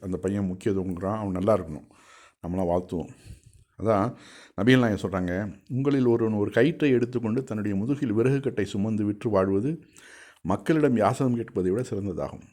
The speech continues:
இதன் மூலம் அல்லாஹ் அவனுக்கு இழிவு ஏற்படாமல் தடுத்து விடுவான். மக்கள் அவனுக்கு கொடுக்கவும் செய்யலாம் அல்லது மறுக்கவும் செய்யலாம்" என்று இறைத்தூதர் அவர்கள் கூறினார்கள். அபூ ஹுரைரா அறிவிக்கிறாங்க. ஆயிரத்தி நா-, நானூத்தி எழுபது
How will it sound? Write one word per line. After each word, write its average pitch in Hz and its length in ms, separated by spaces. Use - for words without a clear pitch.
இதன் 113 200
மூலம் 143 320
அல்லாஹ் 117 300
அவனுக்கு 110 400
இழிவு 139 280
ஏற்படாமல் 117 500
தடுத்து 110 300
விடுவான். 104 420
மக்கள் 170 320
அவனுக்கு 127 280
கொடுக்கவும் 139 420
செய்யலாம் 131 420
அல்லது 127 300
மறுக்கவும் 135 300
செய்யலாம்" 95 420
என்று 98 240
இறைத்தூதர் 110 400
அவர்கள் 90 280
கூறினார்கள். 92 600
அபூ 104 80
ஹுரைரா 107 400
அறிவிக்கிறாங்க. 90 460
ஆயிரத்தி 107 320
நா-, 95 420
நானூத்தி 104 300
எழுபது 98 440